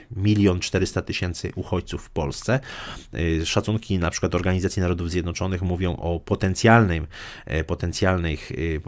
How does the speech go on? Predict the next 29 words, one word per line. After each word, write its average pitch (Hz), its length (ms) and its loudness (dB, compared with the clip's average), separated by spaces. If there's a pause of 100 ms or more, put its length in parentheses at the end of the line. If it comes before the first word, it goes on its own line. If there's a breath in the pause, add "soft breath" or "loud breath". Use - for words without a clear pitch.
potencjalnej 95 480 0
liczbie 90 300 0
uchodźców 90 540 -2
nawet 92 340 0
kilkukrotnie 98 760 0
wyższej 90 560 2
w - 80 -14
perspektywie 80 720 -4 (340 loud breath)
najbliższych 90 540 0
tygodni 90 400 2
czy - 140 -4
miesięcy. 85 640 -2 (380 loud breath)
No 113 160 2
to, 123 200 -4
to 139 100 4
pokazuje 117 520 4
skalę 110 340 0
problemu, 104 520 2 (100)
problemu 101 400 4
humanitarnego, 110 840 4
a 90 40 4
nawet 95 320 0 (280)
potencjalnej 95 520 0
katastrofy - 560 0
humanitarnej. 90 680 -2
To 123 100 -2
oczywiście 107 380 0
jest 90 180 -2
wszystko, - 440 -6